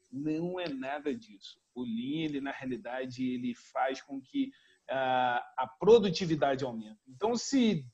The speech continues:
dois faziam em oito horas, dois vão fazer em quatro horas. É, é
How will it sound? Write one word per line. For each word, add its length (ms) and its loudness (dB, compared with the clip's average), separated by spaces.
dois 420 8
faziam 460 4
em 120 0
oito 360 2
horas, 760 4
dois 360 6
vão 200 4
fazer 300 6
em 100 -2
quatro 440 0
horas. 600 2
É, 920 0
é 80 -8